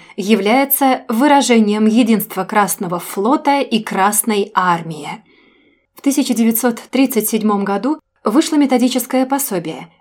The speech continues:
«Ёлка в детском саду». В нём подробно описаны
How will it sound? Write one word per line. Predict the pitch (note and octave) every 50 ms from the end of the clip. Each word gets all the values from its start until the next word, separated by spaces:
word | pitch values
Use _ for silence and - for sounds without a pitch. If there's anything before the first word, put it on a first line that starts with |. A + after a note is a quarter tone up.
| _ _ -
«Ёлка | - G3 F3 E3+ G3+ A3+ C#4+ E4 E4+ E4+ - C4+ C4 C4 A#3+ -
в | G#3+ F3 E3
детском | E3 F3+ G#3 A3+ - - - A3+ A3
саду». | A3 - - G#3+ G3 F#3+ D#3+ D3 C3 C3 - _ _ _ _ _ _ _ _
В | - G3 E3+
нём | G3+ G#3 G#3 G3+ F#3+ F3+ E3+ - - - -
подробно | - B3 A3 B3+ C4 A#3+ - G#3 G#3 G#3+ A3
описаны | A3 A3 C#4+ C#4 - - A3 G3 F#3 F3+